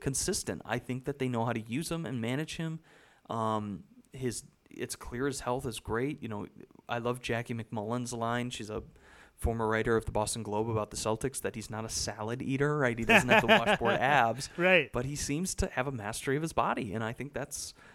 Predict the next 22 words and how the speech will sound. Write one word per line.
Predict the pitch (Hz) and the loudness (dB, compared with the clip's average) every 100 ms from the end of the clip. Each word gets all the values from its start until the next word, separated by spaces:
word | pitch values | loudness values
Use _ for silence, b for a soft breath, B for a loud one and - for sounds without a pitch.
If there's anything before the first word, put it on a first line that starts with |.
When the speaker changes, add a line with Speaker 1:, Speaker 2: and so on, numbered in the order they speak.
| B B | B B
Speaker 1:
just | - 131 - | -2 0 2
a | |
natural | 143 127 139 151 | 2 2 2 2
gift. | 139 127 131 | 2 0 -2
Some | - 117 | -4 -4
people | 127 123 | -2 0
have | 120 143 | 0 -2
it, | |
some | - 127 | -4 -6
people | 127 113 | -4 -2
don't. | 113 110 139 | 2 2 2
He | 127 | -2
clearly | - - 120 120 | -6 -2 0 0
does. | 113 113 120 | 2 2 0
I | 110 | -4
think | 113 117 | -6 -6
he | 110 | -4
makes | 113 - | -4 -6
it | 110 | -10
the | 110 | -4
full | 120 101 | 0 0
season. | - 110 107 135 | 0 -2 -2 -2